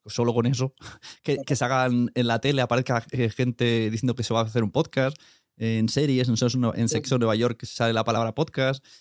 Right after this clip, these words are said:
Speaker 1: salen muchas series ya. Entonces ya, ya es algo que por lo menos se conoce, que ya, <laughs> ya hay que
Speaker 2: Sí,
Speaker 1: celebrarlo
Speaker 2: si me
Speaker 1: eso.
Speaker 2: permite, hay otra cosa que también me llamó mucho la atención. Hace unos meses hablé con un chaval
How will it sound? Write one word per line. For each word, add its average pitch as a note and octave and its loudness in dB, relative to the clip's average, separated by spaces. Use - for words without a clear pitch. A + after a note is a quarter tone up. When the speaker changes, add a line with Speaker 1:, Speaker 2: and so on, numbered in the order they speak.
Speaker 1:
salen B2 0
muchas A2+ 0
series A2 0
ya. A2+ -4
Entonces G#2+ -4
ya, A2+ -4
ya A2 -6
es G#2+ -2
algo A2 0
que A2 -6
por A#2 0
lo A#2+ 2
menos C3 2
se C3+ 2
conoce, A#2 0
que A2 -2
ya, A#2 0
<laughs> F#3 0
ya B2+ -2
hay B2 0
que C3+ 0
Speaker 2:
Sí, - -8
Speaker 1:
celebrarlo A#2 0
Speaker 2:
si F#2+ 0
me D#2+ 2
Speaker 1:
eso. - 0
Speaker 2:
permite, F#3 -6
hay F3+ 0
otra G#3 -2
cosa G3 -2
que G#3 -2
también F3 0
me G#3 2
llamó F#3 2
mucho G#3 -2
la E3+ 2
atención. D#3 -2
Hace F3 0
unos G#3+ 2
meses F#3+ 0
hablé D3 -4
con F#3 -2
un D#3+ -4
chaval D3 -2